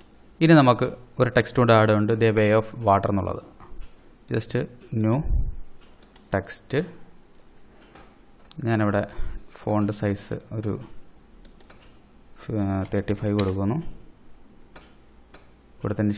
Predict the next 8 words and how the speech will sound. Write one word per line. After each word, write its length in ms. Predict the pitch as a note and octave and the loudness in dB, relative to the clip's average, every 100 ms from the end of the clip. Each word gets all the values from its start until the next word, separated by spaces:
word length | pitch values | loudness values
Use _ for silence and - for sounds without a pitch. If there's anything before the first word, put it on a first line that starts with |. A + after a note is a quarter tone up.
| A2 | -4
ശേഷം 340 | G2+ - C3+ D3 - - - - - - - - - - _ - - - - - | -4 -4 -8 -8 -14 -20 -20 -20 -20 -20 -20 -20 -20 -20 _ -20 -20 -20 -20 -6
ക്യാപ്സ് 360 | G#2+ G2+ - A2 | -4 -4 -6 -6
ലോക്കിൽ 220 | G#2 A2 - - - B2 | -4 -6 -8 -14 -12 -4
the 140 | G#2 G#2+ | -4 -2
way 160 | G#2 G#2 - - - - - - - - - - - - G#2 | -2 -2 -6 -18 -20 -20 -20 -20 -20 -20 -20 -20 -20 -12 -8
of 120 | F#2+ - - - - - - A2 | -2 2 2 2 2 0 -2 -2
water. 460 | F#2+ F#2+ - G2 G2+ - - - - - - - - - - - - - - - - - - - - - - - - - - A#2 | -2 -2 -4 -6 -4 -6 -16 -20 -20 -20 -20 -20 -20 -20 -20 -20 -20 -20 -20 -20 -20 -20 -20 -20 -20 -20 -20 -20 -20 -18 -12 -10
ഓക്കെ, 200 | - | -8